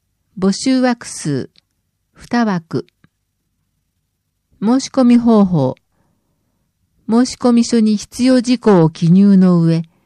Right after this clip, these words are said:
必要書類と合わせて次へ郵送または持参。なお、申し込み書は都市計画課市役所二階、またはホームページで配布。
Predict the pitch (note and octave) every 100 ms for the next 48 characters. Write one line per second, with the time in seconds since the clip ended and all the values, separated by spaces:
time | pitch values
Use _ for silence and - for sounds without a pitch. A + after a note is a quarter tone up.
0 | _ _ _ _ _ - - - C4 C4
1 | B3 C4 A3+ F3+ D#3 C#3 D#3 F#3+ E3 D#3+
2 | C3+ - - _ _ - F3 A3 G3+ C#3
3 | - F#3 G#3+ A#3 A#3 A3 G3 F#3 G#3+ G#3
4 | D3 C3 C#3 - D#3+ D#3+ D#3 _ _ _
5 | _ _ _ _ _ _ _ _ _ _
6 | _ _ - G#3+ A3 F3+ - _ _ _
7 | - A3+ B3 - A3+ G#3+ - G3+ G3 G3
8 | _ _ _ _ _ - G#3 - - A#3+
9 | A#3 A#3 A3 - - F#3 - _ _ -
10 | - G#3+ B3 - - D#3 D3 D3 - E3+
11 | E3 - _ _ _ _ _ - G3 -
12 | B3+ F#3+ E3 E3 A3+ A#3+ B3 A#3+ B3+ A3+
13 | D#3+ D3+ D3+ - E3 E3 D#3+ D3+